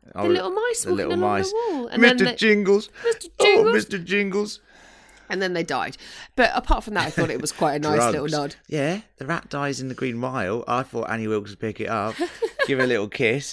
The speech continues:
Speaker 1: and it'd be
Speaker 2: Come
Speaker 1: alive
Speaker 2: back to
Speaker 1: again.
Speaker 2: life again. There
Speaker 1: And
Speaker 2: you
Speaker 1: Mister
Speaker 2: go.
Speaker 1: Jingles would still be alive in the
Speaker 2: Today.
Speaker 1: future. Yeah.
Speaker 2: Oh,
Speaker 1: Mister
Speaker 2: Mister
Speaker 1: Jingles.
Speaker 2: Jingles.
Speaker 1: Love that.
Speaker 2: Ah, now, we've also got two references to Carrie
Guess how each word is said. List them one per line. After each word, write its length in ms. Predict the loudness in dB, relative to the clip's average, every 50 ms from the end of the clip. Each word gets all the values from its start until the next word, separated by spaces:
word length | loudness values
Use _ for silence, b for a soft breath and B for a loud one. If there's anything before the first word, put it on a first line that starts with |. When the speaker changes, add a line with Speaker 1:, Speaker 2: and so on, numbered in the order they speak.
| -8 -6
Speaker 1:
and 80 | -4
it'd 160 | -4 -4 -2
be 80 | 0 0
Speaker 2:
Come 80 | 4 6
Speaker 1:
alive 180 | 6 6 6 6
Speaker 2:
back 60 | 4 4
to 60 | 4 6
Speaker 1:
again. 180 | 6 6 6
Speaker 2:
life 80 | 4 0
again. 340 | -4 -2 -2 -4 -4 -6 -10
There 80 | -10 -6
Speaker 1:
And 80 | -2 0
Speaker 2:
you 40 | 0
Speaker 1:
Mister 180 | 0 0 0
Speaker 2:
go. 60 | 0 0
Speaker 1:
Jingles 360 | 2 0 0 0 0 -2 -2
would 80 | -4 -4
still 360 | -6 -4 -2 -2 0 0 0
be 140 | 0 0 2
alive 680 | 2 2 0 0 0 -2 -2 -2 -4 -6 -8 -14 _ _ _ _ _ _ _ _ _ _ -6
in 120 | -4 -2
the 40 | 0
Speaker 2:
Today. 140 | 0 0 2
Speaker 1:
future. 520 | 2 0 0 -2 -4 -4 -4 -4 -4 -6 -10 _ _ -8 -4
Yeah. 240 | -2 -2 -2 -2 -6 -10 -16 -16
Speaker 2:
Oh, 240 | -14 -12 -10 -10 -8
Speaker 1:
Mister 380 | -6 -4 -4 -4 -4 -4 -6
Speaker 2:
Mister 20 | -6
Speaker 1:
Jingles. 100 | -4 -2 0 0 0 0 0 -2 -2 -2 -4 -4 -8 -10 -14 -16
Speaker 2:
Jingles. 40 | B B B B B B B B B B B B B B B
Speaker 1:
Love 200 | -6 -6 -6 -4 -4
that. 220 | -6 -6 -6 _ _ _ -4
Speaker 2:
Ah, 380 | -4 -2 -2 -4 -6 -8 -12 -12 _
now, 160 | -2 0 0 0
we've 140 | 0 -2
also 440 | -4 -2 0 0 0 2 0 -2 -2
got 280 | -2 -2 -4 -6 -6 _
two 420 | -10 -4 -2 0 0 0 0 -2
references 460 | -2 -4 -8 -8 -12 -10 -10 -10 -10
to 80 | -12 -14
Carrie 500 | -14 -14 -10 -10 -8 -8 -8 -10 -12 -14